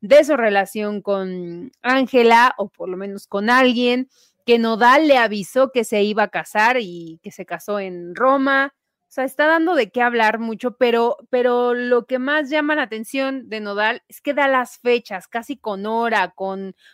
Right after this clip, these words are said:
con exactitud. Y eso es lo muy raro. Eso es lo que no cuadra. Está como Jordi, <laughs> cuando estaba en la, en Big Brother, que no cuadraba.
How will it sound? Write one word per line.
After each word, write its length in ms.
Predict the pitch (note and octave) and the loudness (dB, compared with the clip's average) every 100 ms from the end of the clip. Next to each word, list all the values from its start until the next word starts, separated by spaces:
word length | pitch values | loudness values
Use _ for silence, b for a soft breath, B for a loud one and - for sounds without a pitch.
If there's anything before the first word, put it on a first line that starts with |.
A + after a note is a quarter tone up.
| b | b
con 460 | - G3+ G3+ G3 G3 | -8 -4 -4 -4 -8
exactitud. 960 | G3+ - G#3+ - - F3 C4 C4+ C#4+ G#3 _ _ _ _ _ _ | -10 -10 -12 -12 -16 -10 -2 0 0 -4 _ _ _ _ _ _
Y 280 | - - G3+ | -20 -14 -12
eso 180 | G3 A#3+ | -12 -12
es 60 | |
lo 180 | A3+ F3 | -8 -8
muy 260 | F#3+ A3+ A#3 | -6 -4 -2
raro. 340 | G3 D3 D3+ | -2 -4 -4
Eso 180 | C4+ F4+ | -6 -2
es 60 | F4+ | -2
lo 120 | D4 | -2
que 120 | G#3+ | -4
no 160 | G#3+ B3 | -4 -6
cuadra. 480 | - A#3 G3 D3+ - _ | -2 0 0 -2 -18 _
Está 220 | B3 C#4+ C#4+ | -12 -6 -4
como 180 | E4+ C4+ | -2 0
Jordi, 400 | A#3 A#3 F#3+ - _ _ _ | 0 0 -2 -10 _ _ _
<laughs> 340 | _ - B3+ | _ -6 -6
cuando 280 | A3 F#3+ G3+ | -4 -4 -4
estaba 320 | G3+ A3+ A3+ | -4 -2 -2
en 60 | A#3 | -2
la, 140 | G3+ - | -6 -8
en 520 | G#3+ G3 F#3+ F#3 F#3 | -8 -8 -8 -10 -10
Big 200 | F#3 A3 | -8 -8
Brother, 340 | F#3+ G#3+ A#3 B3+ | -4 -2 -2 -4
que 120 | G#3 | -6
no 120 | G3 | -8
cuadraba. 500 | - G#3+ G3 F3+ C3 | -4 -4 -2 -4 -6